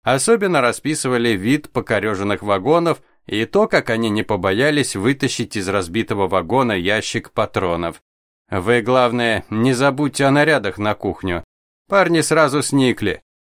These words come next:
«Это за что?» поинтересовались партизаны. «Пусть расскажут». О чём говорили молодые, Саша не дослушал. Комиссар отвёл его в сторону. «Сколько вагонов в эшелоне было?» деловито поинтересовался он. «Разве я их считал?» удивился Саша.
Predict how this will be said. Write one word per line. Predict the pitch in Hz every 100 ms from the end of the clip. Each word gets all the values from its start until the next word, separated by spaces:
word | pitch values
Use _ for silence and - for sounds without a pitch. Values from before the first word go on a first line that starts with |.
| _ _
«Это | 175 202
за | 175 220
что?» | - 175 98 - -
поинтересовались | 123 113 131 117 120 113 123 123 -
партизаны. | 127 - 135 117 98 87 78 _ _ -
«Пусть | 220 196 202
расскажут». | 196 180 208 190 113 95 - _ _ _
О | - 98
чём | - 139 123
говорили | 123 127 123 117
молодые, | 110 107 104 117 151
Саша | - 117 104 113
не | 113
дослушал. | 123 123 123 101 - 92
Комиссар | 139 180 170 202
отвёл | 185 - 135 147
его | 123 120 131
в |
сторону. | - 110 98 90 87 - _ _ _
«Сколько | - - 135 147 165
вагонов | 156 170 170 160 120
в | 104
эшелоне | 101 127 120 110 104
было?» | 101 95 87 - -
деловито | 101 101 101 101 104
поинтересовался | - 101 113 98 - 101 98 92 104
он. | 98 90 - _ _ _
«Разве | 104 113 113 131
я | -
их | 127
считал?» | - 135 - 131 135 - -
удивился | 104 107 110 101 113
Саша. | 113 107 - 98